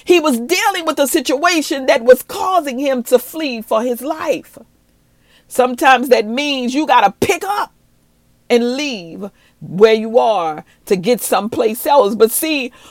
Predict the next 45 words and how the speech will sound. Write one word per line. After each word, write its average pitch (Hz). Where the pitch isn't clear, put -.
what 330
he 311
had 320
to 285
do 359
was 294
where 294
he 311
had 285
to 254
go, 294
the 262
only 285
place 262
he 269
could 208
go 247
was 208
in 220
the 214
enemy's 220
camp. -
Can -
I, -
can 277
I 175
talk 262
to -
you 156
this 170
morning? 226
'Cause -
see, 302
the 285
enemy's 339
camp, 381
we 330
already 269
know 294
who 269
our -
enemies 214
are 147
if 170
we're, 170